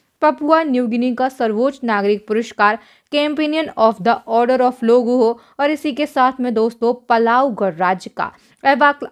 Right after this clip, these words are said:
अवार्ड जो है ये भी मोदी जी को प्रदान किया गया। बहुत इंपॉर्टेंट है, यहाँ से एक क्वेश्चन बिल्कुल ही जनरेट किया जाएगा, इनको आपको याद रखना है। चाहे तो वीडियो को पॉज करके स्क्रीनशॉट भी आप ले सकते हैं। नेक्स्ट क्वेश्चन,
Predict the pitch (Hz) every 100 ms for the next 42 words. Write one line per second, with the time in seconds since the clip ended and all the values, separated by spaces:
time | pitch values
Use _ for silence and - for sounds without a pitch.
0 | - 220 226 254 226 269 240 226 _ _
1 | 277 285 277 185 233 254 _ 269 285 294
2 | 294 220 208 214 247 254 226 165 190 196
3 | 247 - 208 185 185 180 - - _ 214
4 | 226 277 330 294 294 277 262 285 277 285
5 | 294 - 220 240 269 285 - - - -
6 | 226 220 233 247 - _ _ 233 277 277
7 | 302 254 285 277 220 202 196 226 - 190
8 | 202 202 226 226 226 233 240 254 262 254
9 | 214 220 196 196 196 208 240 254 247 -
10 | _ _ 311 311 330 277 277 277 277 269
11 | 262 277 302 - 247 247 247 - 240 -
12 | - 285 302 - 208 175 214 208 254 254
13 | 185 196 196 - 214 214 - - _ _
14 | _ _ _ _ 233 226 226 - 160 175
15 | -